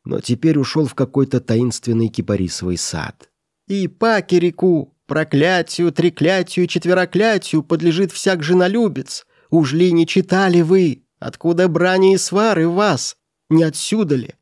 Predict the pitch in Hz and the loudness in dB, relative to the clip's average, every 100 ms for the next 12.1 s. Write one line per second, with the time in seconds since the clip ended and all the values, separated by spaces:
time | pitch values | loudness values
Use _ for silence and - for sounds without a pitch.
0 | - 151 170 - 185 165 - 214 185 175 | -2 2 2 0 -2 -2 0 0 2 2
1 | 190 190 196 180 175 185 196 190 - 185 | 2 0 0 0 0 0 -2 -2 -2 -2
2 | 180 196 240 165 151 165 190 151 123 110 | 0 2 2 2 0 2 0 0 -6 -12
3 | _ _ _ - 160 151 143 160 160 - | _ _ _ -6 0 2 4 4 4 2
4 | - 180 180 156 151 156 165 156 170 147 | -2 0 2 2 0 2 2 2 0 2
5 | 190 185 180 165 208 185 170 175 - 208 | 2 2 0 0 2 2 2 2 2 4
6 | 196 143 117 101 - 160 143 - 190 170 | 2 2 -4 -6 -2 0 2 2 2 0
7 | 135 113 - - 175 185 185 - 196 208 | -2 -12 -16 0 2 4 0 0 0 2
8 | 202 - 208 202 190 160 190 185 - 185 | 0 -2 0 2 2 2 2 0 2 2
9 | 190 190 175 190 156 185 214 190 190 202 | 2 0 2 2 2 0 0 0 0 2
10 | 202 - 190 190 208 208 - 202 202 - | 0 0 -2 -2 0 -2 0 0 0 0
11 | 208 190 233 202 196 180 220 240 202 139 | -6 0 2 2 2 0 0 2 2 2
12 | - | -2